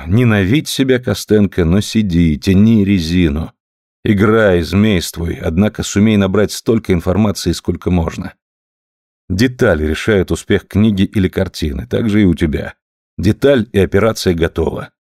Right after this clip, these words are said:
Только деталь точная, бесспорная. На всякий случай поинтересовался. «Из детского дома в последние месяцы вас никто не разыскивал?» «Ну как же, разыскал воспитатель».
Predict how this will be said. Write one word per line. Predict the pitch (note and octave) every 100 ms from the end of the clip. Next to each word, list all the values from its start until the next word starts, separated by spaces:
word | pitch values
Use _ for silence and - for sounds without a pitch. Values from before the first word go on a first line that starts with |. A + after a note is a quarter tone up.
| _ _
Только | A2+ A2+ G#2+
деталь | F#2 G2+ A2+ F2+
точная, | _ G#2+ - - D#2
бесспорная. | C#2 D#2 - - G2+ E2+ - - - _ _ _ _ _ _ _ _ _
На | G2 F#2+
всякий | - D3 D3+
случай | - B2 A#2
поинтересовался. | - A2 G#2+ G#2 A2 F#2 C2+ - - - _ _ _ _ _ _ -
«Из | A2+ G2+
детского | C#3+ C#3+ C3+ C#3
дома | C#3 G2 F2
в |
последние | - G2+ A#2+ A2 A2+
месяцы | A2 F2 E2+ -
вас | G#2 G#2
никто | G#2+ G#2 D3+
не | C#3
разыскивал?» | E2+ F2 B2 - C#2+ C2+ - _ _ _ -
«Ну | C#3+
как | C3 F#2+
же, | D2+ D2+ - _ _ _
разыскал | G#2 A2+ - - C3
воспитатель». | A#2+ B2 D#3+ G#2 E2+ G#2